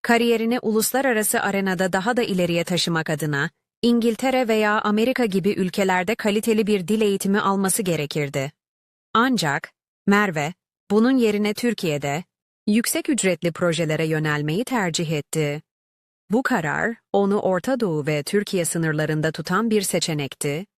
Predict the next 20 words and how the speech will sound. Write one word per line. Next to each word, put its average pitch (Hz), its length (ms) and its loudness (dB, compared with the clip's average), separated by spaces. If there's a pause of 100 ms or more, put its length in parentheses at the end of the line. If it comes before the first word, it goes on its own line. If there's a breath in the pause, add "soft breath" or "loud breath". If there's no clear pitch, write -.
(160)
ve 190 140 2
aslında 190 500 0
onun 214 380 0
uluslararası 190 760 0
kariyerini 156 540 -2
sınırlayan 160 680 0
bir 247 100 2
engel 175 400 0
haline 147 400 -2
geldi. 139 560 -4 (420)
Bu 285 140 4
stratejinin 175 640 0
arkasında 147 800 -2 (280)
Merve'nin 240 500 2
menajeri 233 540 2
Ayşe 196 400 0
Barım'ın 190 300 0
etkisi 190 400 -2
olabilir 170 480 0
mi? 139 180 -6